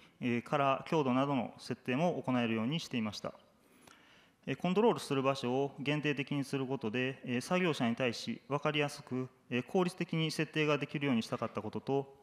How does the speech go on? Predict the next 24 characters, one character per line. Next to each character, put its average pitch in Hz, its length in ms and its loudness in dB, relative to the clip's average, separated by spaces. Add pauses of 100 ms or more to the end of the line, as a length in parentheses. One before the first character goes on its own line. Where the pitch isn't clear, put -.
(460)
え 120 80 -2
ー、 - 20 -2
想 202 180 4
定 196 120 6
外 139 140 8
の 107 80 4
場 117 100 2
所 120 140 0
を 117 40 2
制 139 200 2
御 117 80 4
で 120 100 2
き 131 100 -2
な 117 120 4
い 107 60 2
よ 104 80 0
う - 20 0
に 104 80 -2
し - 60 -10
て - 80 -6
お 107 60 -4
く - 40 -10
こ - 100 -10
と、 - 180 -6